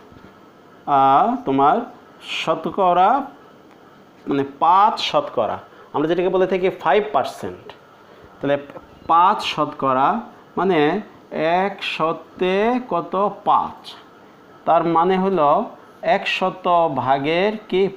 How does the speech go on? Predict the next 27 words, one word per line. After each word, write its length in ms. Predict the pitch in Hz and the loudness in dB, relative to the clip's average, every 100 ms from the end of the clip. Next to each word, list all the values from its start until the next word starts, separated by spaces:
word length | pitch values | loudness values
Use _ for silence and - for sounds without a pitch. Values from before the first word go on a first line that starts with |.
| - | -6
পাঁচ। 440 | - - - - - - - - - - - - | -6 -6 -16 -20 -20 -20 -20 -20 -20 -20 -20 -10
তাহলে 340 | 175 208 196 156 | -2 0 4 4
আমরা 220 | 175 170 | 2 0
দেখ, 200 | 175 160 | 0 0
লক্ষ্য 220 | 175 185 | -2 0
করছি 280 | 196 196 196 | 0 0 -2
শতকরা 460 | - 156 156 180 185 | 0 -4 0 2 2
একটি 220 | 185 190 | 2 0
ভগ্নাংশ, 520 | 170 165 185 175 - 190 - - - - - - - - - - - - - - - | 0 2 0 0 -2 -6 -8 -20 -20 -20 -20 -20 -20 -20 -20 -20 -20 -20 -20 -12 0
অনুপাতও 540 | 143 165 185 185 190 | 2 4 2 2 2
একটি 240 | 180 - | 2 2
ভগ্নাংশ। 520 | 170 160 151 170 160 165 170 190 - - - - - - | 0 0 0 0 0 -2 -4 -8 -18 -20 -20 -20 -18 -10
দেখছো 260 | 156 208 | -2 0
কি 100 | 165 | 0
সম্পর্ক? 600 | - 160 170 196 196 117 - - - - - - | -2 -2 0 0 2 0 -2 -16 -20 -20 -20 -14
শত-, 460 | - 139 139 - 135 | -6 -6 -6 -8 -2
অনুপাত 380 | 143 156 180 175 | 0 2 0 2
এবং 240 | 180 175 | 2 0
শতকরার 440 | - 147 160 170 | -2 -4 -2 0
মধ্যে 320 | 180 175 190 185 | 0 0 0 0
এক-, 260 | 175 - | -4 -8
একটি 400 | - 202 - 196 | -4 -4 0 2
জায়গাতে 440 | 156 143 135 131 170 | 4 2 0 -2 -4
একটা 280 | 175 196 294 - | -2 -4 -4 -6
সুন্দর 280 | 160 151 | -2 0
সম্পর্ক 400 | 147 135 127 120 | 0 -2 -4 -2
রয়েছে। 440 | 117 117 123 123 | -2 0 -2 -2